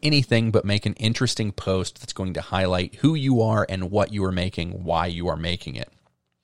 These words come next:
So let's, let's end the podcast. I'd like to keep this under thirty minutes. Let's end the co-, podcast with an action list. So what do you want to provide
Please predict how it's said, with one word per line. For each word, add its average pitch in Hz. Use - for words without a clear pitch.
So -
let's, -
let's -
end 143
the 117
podcast. 98
I'd 104
like 117
to -
keep 107
this -
under 95
thirty 92
minutes. 87
Let's 139
end 117
the 104
co-, -
podcast 95
with 101
an 107
action 98
list. -
So 131
what 143
do 135
you 139
want 120
to -
provide 82